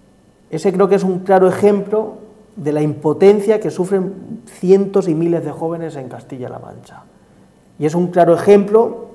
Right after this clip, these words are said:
de que hay mu-, que trabajar muchísimo para romper esa tendencia negativa en la región y empezar a, a sumar, a sumar como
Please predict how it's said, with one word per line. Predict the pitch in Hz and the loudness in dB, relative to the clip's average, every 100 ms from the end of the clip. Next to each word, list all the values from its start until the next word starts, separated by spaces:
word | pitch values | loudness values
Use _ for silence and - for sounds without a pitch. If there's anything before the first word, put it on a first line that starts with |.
| - | -16
de | 139 135 | -12 -6
que | |
hay | 156 | -2
mu-, | 165 185 | -2 -2
que | 185 143 | -2 -4
trabajar | 139 139 - 170 | -4 -6 0 0
muchísimo | 156 143 139 220 220 220 214 240 - - - - | 0 -4 0 4 4 2 0 -2 -4 -16 -20 -4
para | 135 | -4
romper | 135 139 139 175 | -2 -4 -2 -2
esa | 175 175 156 | -2 -4 -4
tendencia | 156 165 160 160 | -4 -2 -4 -4
negativa | 151 147 151 160 131 | -4 -4 -2 -2 -2
en | 127 | -4
la | 135 | -6
región | 151 165 196 208 220 - - - - | -6 -2 0 0 -2 -12 -20 -20 -4
y | 151 | -2
empezar | 139 143 131 151 165 | -2 -4 -4 0 2
a, | 180 170 151 143 127 | 4 4 2 0 -2
a | 127 | -8
sumar, | - 127 143 131 - - | -10 -4 -4 -4 -8 -18
a | 120 | -16
sumar | 135 139 156 165 | -12 -2 0 0
como | 175 160 151 139 | -2 0 -2 -2